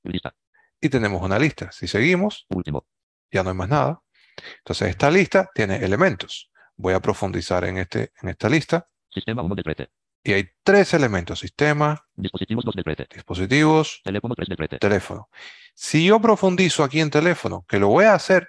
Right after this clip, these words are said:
Speaker 2: no porque se me ocurra que lo puedo hacer, sino porque sé que hay algo dentro, pero no hay nada. Cuando me muevo por aquí, no hay nada que me sugiera que este elemento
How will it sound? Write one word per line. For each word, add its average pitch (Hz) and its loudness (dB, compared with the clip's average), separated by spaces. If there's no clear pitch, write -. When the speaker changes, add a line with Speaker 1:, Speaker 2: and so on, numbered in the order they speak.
Speaker 2:
no 147 2
porque 233 2
se 143 0
me 120 2
ocurra 147 2
que 113 2
lo 104 2
puedo 113 2
hacer, 156 2
sino 117 0
porque 120 -2
sé 156 -2
que 110 0
hay 101 2
algo 98 2
dentro, 107 0
pero 101 0
no 120 0
hay 170 2
nada. 170 2
Cuando 98 0
me 98 0
muevo 170 4
por 135 0
aquí, 110 -2
no 107 0
hay 107 0
nada 185 4
que 170 0
me 151 0
sugiera 120 0
que 120 -2
este - -2
elemento 110 -2